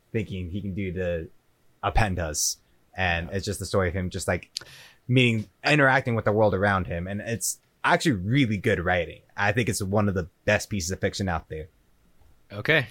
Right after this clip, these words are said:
Speaker 2: All right.
Speaker 3: Uh, I'm concerned, Mickey, with the, the, the amount of hours of One Piece, like, what the movie can cover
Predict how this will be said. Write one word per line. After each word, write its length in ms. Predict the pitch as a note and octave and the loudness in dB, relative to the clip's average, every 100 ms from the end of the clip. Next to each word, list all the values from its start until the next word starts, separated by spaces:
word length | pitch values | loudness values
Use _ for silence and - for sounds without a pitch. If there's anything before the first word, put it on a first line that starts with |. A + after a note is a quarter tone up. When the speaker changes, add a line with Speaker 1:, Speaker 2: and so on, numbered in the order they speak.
| - | -10
Speaker 2:
All 100 | C#2 | -12
right. 260 | C2 B1 - _ _ | -12 -14 -20 _ _
Speaker 3:
Uh, 340 | C3 C#3 C3+ B2 | 2 4 4 2
I'm 200 | C#3 G3+ | 2 2
concerned, 380 | A#3+ B3 G#3+ G#3 | 2 0 0 0
Mickey, 420 | G3 F#3 G3+ G3 - | -2 -4 -4 -4 -4
with 460 | B2 C#3+ B2+ - - | 2 2 2 -4 -12
the, 480 | A#2+ A#2+ A2 G2+ F#2+ - | 0 2 2 2 -2 -4
the, 300 | A2+ G#2 F#2 _ - - - - _ _ | -2 -2 -4 _ -12 -10 -10 -16 _ _
the 140 | A#2+ C3 | 0 2
amount 400 | B2+ C#3 D#3+ E3+ | 4 4 4 0
of 280 | - B2 G#2 - | 0 0 -2 -4
hours 580 | A2+ C#3 C3 A2+ G#2 - - | -2 0 0 0 -2 -6 -4
of 220 | A#2 A2 | -4 -2
One 200 | A2+ B2 | -4 -4
Piece, 460 | - D3 C#3+ - | -4 -6 -4 -6
like, 240 | G#2 G2+ - _ _ _ _ | -6 -8 -8 _ _ _ _
what 280 | A2+ C3 C#3 | -2 -2 0
the 60 | B2+ | 0
movie 340 | A#2+ B2 B2+ | 0 0 -2
can 220 | B2 G#2+ | -4 -8
cover 500 | - G#2+ A2 B2+ C3+ | -4 -4 -2 -4 -4